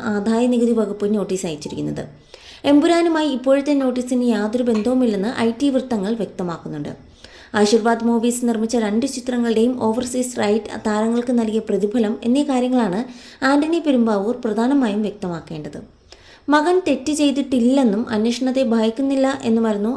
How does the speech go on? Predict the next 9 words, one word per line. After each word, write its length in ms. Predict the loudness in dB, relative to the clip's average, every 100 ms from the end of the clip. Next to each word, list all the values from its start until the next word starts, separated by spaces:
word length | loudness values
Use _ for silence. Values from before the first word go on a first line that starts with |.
| -2
ഐ 100 | -2
ടി 160 | -2 0
വകുപ്പ് 340 | 0 0 0
നോട്ടീസ് 360 | -2 -2 -6 -2
ലഭിച്ചതിന് 460 | -2 -2 -2 -2 -2
പിന്നാലെ 340 | -4 -2 -4
പൃഥ്വിരാജിൻ്റെ 600 | -6 -8 -4 -2 0 0
അമ്മയും 420 | 0 0 0 0 -4 -2
നടിയുമായ 540 | 2 2 2 2 2